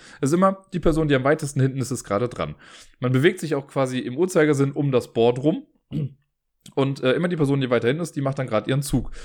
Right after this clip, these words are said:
Jede Aktion, die man macht, kostet irgendwie Zeiteinheiten, also Schritte. Die App sagt einem dann noch immer, wie viel es ist. Meistens ist das drei oder vier Schritte.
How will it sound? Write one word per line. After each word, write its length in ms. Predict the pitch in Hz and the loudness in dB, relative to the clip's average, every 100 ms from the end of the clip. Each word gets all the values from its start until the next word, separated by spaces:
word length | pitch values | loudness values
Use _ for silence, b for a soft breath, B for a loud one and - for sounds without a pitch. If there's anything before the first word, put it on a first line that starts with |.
| B B | B B
Jede 200 | 139 165 | 2 2
Aktion, 320 | 120 - 175 | 2 0 2
die 40 | |
man 100 | 190 | 2
macht, 200 | 165 160 | -2 -4
kostet 240 | - 147 117 | -2 -2 -2
irgendwie 180 | 107 107 | -6 -4
Zeiteinheiten, 680 | 180 196 156 160 151 151 110 | 0 0 0 -2 -2 -4 -8
also 160 | 95 | -8
Schritte. 460 | - 180 180 170 175 | -8 -4 -2 -2 -4
Die 80 | 135 | -2
App 160 | 90 101 | -4 0
sagt 220 | 117 135 | -2 -2
einem 120 | 117 | -6
dann 100 | 110 | -6
noch 80 | 107 | -6
immer, 180 | 107 98 | -6 -8
wie 40 | |
viel 220 | - 175 | -4 -2
es 80 | 175 | 0
ist. 180 | 156 - | -2 -2
Meistens 360 | 95 110 120 | -2 -2 -4
ist 80 | 104 | -10
das 160 | 107 - | -10 -8
drei 240 | 92 104 | -2 -2
oder 180 | 92 85 | 0 -4
vier 460 | - - 165 165 165 | -6 -4 -2 -2 -4
Schritte. 400 | - 147 147 | -6 -4 -2